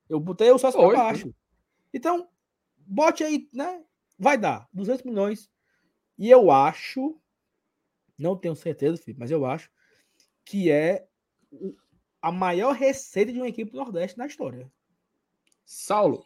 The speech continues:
Speaker 2: eu até fui, fui pesquisar aqui, cara, quanto é que foi a receita do Bahia em dois mil e vinte e um, né?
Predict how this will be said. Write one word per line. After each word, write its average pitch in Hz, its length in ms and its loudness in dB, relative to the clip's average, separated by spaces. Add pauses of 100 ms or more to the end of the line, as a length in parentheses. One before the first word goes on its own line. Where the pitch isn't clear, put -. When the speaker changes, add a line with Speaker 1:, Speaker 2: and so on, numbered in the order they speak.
(120)
Speaker 2:
eu 175 400 0
até 175 240 -4
fui, 277 300 -2
fui 202 180 -6
pesquisar 170 500 -2
aqui, 170 280 -4
cara, 113 340 -14 (140)
quanto 151 240 -8
é 147 60 -4
que 131 580 0 (480)
foi 135 340 0
a 117 420 2
receita 170 540 -2
do 160 80 -2
Bahia 131 540 -2 (220)
em 139 100 -6
dois 147 180 0
mil 165 140 -4
e 190 40 -4
vinte 190 280 -8
e 247 40 -4
um, 160 240 -2
né? 120 120 -10